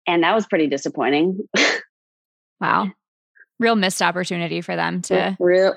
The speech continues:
Speaker 1: real missed opportunity. I don't know why they took that away, but since it
Speaker 2: Yeah.
Speaker 1: might be the last race anyways.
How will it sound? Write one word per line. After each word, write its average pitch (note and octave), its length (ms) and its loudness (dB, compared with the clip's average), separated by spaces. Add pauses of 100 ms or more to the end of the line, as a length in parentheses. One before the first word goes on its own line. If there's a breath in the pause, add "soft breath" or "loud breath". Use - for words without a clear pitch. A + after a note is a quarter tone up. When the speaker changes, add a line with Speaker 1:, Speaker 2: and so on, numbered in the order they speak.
Speaker 1:
real F3+ 300 4
missed E3+ 240 2
opportunity. D#3 480 2
I C#3+ 40 4
don't C#3+ 60 0
know D#3+ 80 2
why D3+ 140 0
they C#3 120 0
took - 200 -14
that C#3 120 2
away, C#3+ 240 4
but A#2 260 2 (480)
since E3 180 0
it G3 60 2
Speaker 2:
Yeah. F3+ 60 4
Speaker 1:
might F3 120 2
be F#3 80 4
the D#3 100 2
last E3 360 2
race D#3 220 0
anyways. C3+ 600 0